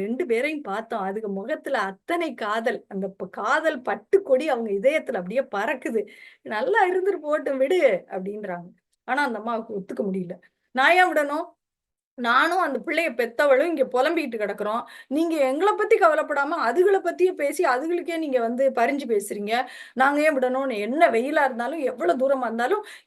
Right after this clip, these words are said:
எவ்வளவு கஷ்டப்பட்டாலும் நான் எப்படியாவது போய் என் பொண்ணை கூட்டிட்டு தான் வந்தே ஆவேன்" அப்படின்னு அந்த அம்மா பிடிவாதம் பிடிக்குது. இவங்க என்ன சொன்னாலும், அப்ப அவங்க சொல்றாங்க, "நீ கோவப்படாத, நான் சொல்றத, நாங்க சொல்றத கொஞ்சம் பொறுமையா கேளு. சந்தனம் மலையில தான் பிறக்குது,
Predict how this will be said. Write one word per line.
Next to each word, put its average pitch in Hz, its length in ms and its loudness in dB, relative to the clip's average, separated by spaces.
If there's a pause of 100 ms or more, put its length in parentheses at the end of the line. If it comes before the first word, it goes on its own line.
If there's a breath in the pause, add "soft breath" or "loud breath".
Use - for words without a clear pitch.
எவ்வளவு 349 300 2
கஷ்டப்பட்டாலும் 262 600 -2
நான் 208 240 -2
எப்படியாவது 330 420 2
போய் 214 180 -6
என் 202 140 -8
பொண்ணை 277 200 -2 (100)
கூட்டிட்டு 269 360 -6
தான் 220 200 -6
வந்தே 262 340 2 (180)
ஆவேன்" 233 220 -2
அப்படின்னு 320 300 -4
அந்த 269 120 -2
அம்மா 311 200 -4
பிடிவாதம் 330 500 2
பிடிக்குது. 240 320 -4 (380 loud breath)
இவங்க 294 300 0
என்ன 330 140 4
சொன்னாலும், 277 460 2 (260 loud breath)
அப்ப 233 300 -2
அவங்க 196 260 -6
சொல்றாங்க, 220 460 -8
"நீ 196 60 -10 (100)
கோவப்படாத, 185 640 -4 (180)
நான் 190 200 -6
சொல்றத, 240 420 -4
நாங்க 185 240 -6
சொல்றத 240 380 0
கொஞ்சம் 185 260 -8
பொறுமையா 262 340 -2 (120)
கேளு. 196 260 0 (540 loud breath)
சந்தனம் 214 720 -4
மலையில 254 440 0
தான் 262 160 -6
பிறக்குது, 196 380 -6